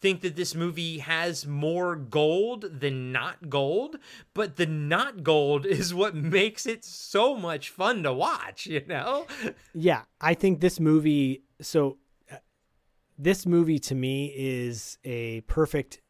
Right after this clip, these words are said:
Speaker 2: entertaining overall film. It's got a little bit
Speaker 1: Yeah.
Speaker 2: of everything. It's got stuff to laugh at.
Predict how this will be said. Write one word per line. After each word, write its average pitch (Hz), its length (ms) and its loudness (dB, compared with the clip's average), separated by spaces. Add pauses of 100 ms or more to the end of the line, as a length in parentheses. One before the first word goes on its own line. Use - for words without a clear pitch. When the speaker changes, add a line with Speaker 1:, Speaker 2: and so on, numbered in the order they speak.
(200)
Speaker 2:
entertaining 131 840 -4 (240)
overall 123 480 -2
film. 104 460 -10 (240)
It's 147 140 -6
got 160 140 8
a 147 40 6
little 151 220 6
bit 131 120 2
Speaker 1:
Yeah. 127 80 -4
Speaker 2:
of 120 60 -4
everything. 107 400 -12 (300)
It's 143 180 -2
got 135 240 2
stuff - 240 0
to 127 100 -2
laugh 127 380 -2
at. 160 260 0